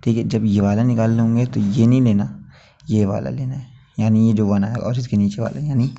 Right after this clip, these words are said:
यहाँ फार्मूला बन जाएगा टू थ्री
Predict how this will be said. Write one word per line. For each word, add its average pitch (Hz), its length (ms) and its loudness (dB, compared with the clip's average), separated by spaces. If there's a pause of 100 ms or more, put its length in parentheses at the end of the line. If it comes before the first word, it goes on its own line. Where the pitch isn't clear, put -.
(720)
यहाँ 110 280 2
फार्मूला 107 460 0
बन 104 180 0
जाएगा 104 460 -2 (1500)
टू 101 180 0
थ्री 117 340 0